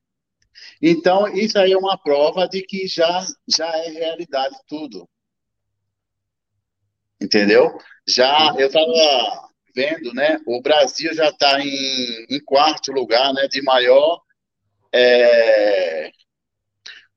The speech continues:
Speaker 1: maior país que, que traz os, os veículos elétricos, né? Que tá tro-, trocando, né? Que tá, tá acontecendo uma troca da,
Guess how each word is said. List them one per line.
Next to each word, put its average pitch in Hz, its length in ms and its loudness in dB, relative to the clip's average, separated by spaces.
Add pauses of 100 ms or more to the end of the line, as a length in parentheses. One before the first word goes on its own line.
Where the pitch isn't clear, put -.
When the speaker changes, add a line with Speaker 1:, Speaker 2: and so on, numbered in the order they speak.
(460)
Speaker 1:
maior 127 1120 2
país 143 460 -2
que, 165 560 -12 (560)
que 160 220 -10
traz 143 380 0
os, 127 140 -12 (120)
os 120 160 -6
veículos 123 380 -2
elétricos, 104 500 0
né? 113 160 -10 (380)
Que - 100 -12
tá 123 160 0
tro-, 123 380 -2
trocando, 147 560 -2
né? 123 120 -6
Que - 60 -20
tá, 131 200 2
tá 127 140 0
acontecendo 135 360 -4
uma 156 200 0
troca 135 380 2
da, 143 540 2